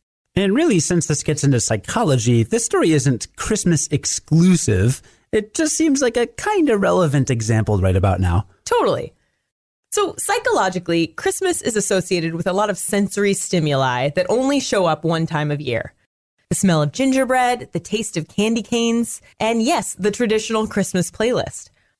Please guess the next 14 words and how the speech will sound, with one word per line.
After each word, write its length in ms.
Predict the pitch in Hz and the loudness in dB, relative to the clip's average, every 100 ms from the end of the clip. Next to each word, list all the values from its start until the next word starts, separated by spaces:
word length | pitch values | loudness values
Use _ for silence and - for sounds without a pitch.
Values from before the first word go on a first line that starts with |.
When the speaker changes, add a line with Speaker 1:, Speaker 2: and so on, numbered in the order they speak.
| - | -4
Speaker 2:
And 100 | 240 | 0
the 80 | 262 | 0
only 260 | 294 427 | 2 2
time 320 | 370 - 262 254 | 0 -2 -2 0
you're 120 | 233 | 0
exposed 480 | 220 - 277 392 - | -2 -2 -2 -2 0
to 80 | |
those 220 | 220 151 - | 0 0 0
things 360 | 143 151 175 | 0 0 -2
is 180 | - 247 | -2 -4
during 280 | 208 220 220 | -2 0 0
the 80 | 208 | 0
holiday 420 | 285 349 226 - | 0 0 -2 -4
season, 460 | - - - 95 | -6 -8 -6 -8